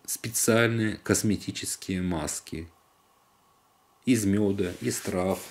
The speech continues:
<coughs> и, и так далее – а затем идут в парное отделение. Кожа при этом потеет,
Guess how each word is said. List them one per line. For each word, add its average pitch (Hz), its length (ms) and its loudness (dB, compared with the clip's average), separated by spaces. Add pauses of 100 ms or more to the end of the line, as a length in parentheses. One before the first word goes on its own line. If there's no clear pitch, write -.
(1160)
<coughs> - 800 -6
и, - 80 -4
и - 180 -8
так 92 320 -4
далее – 78 480 4 (580)
а 98 100 4
затем 107 560 6
идут 107 360 0
в - 120 -8
парное 90 560 4
отделение. 78 880 0 (1400)
Кожа 135 460 8
при 95 260 6
этом 90 300 4
потеет, 92 760 2